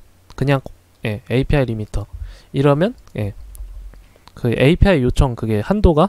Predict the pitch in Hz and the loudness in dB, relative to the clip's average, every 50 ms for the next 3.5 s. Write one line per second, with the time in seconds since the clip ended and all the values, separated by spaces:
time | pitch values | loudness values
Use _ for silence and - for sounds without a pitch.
0 | - - - - - 120 117 110 104 101 92 90 - - - - - - _ _ | 0 0 0 2 4 4 4 2 2 -2 -6 -8 -10 -14 -14 -16 -16 -16 _ _
1 | _ _ _ - - _ _ _ _ _ _ _ _ _ _ _ _ _ _ _ | _ _ _ -20 -20 _ _ _ _ _ _ _ _ _ _ _ _ _ _ _
2 | _ _ _ _ _ _ _ _ _ _ _ _ - - 135 139 139 - 127 123 | _ _ _ _ _ _ _ _ _ _ _ _ -6 -4 -4 -2 0 0 0 0
3 | 120 117 139 147 147 139 - - 104 | 0 -2 0 2 2 0 0 -2 -6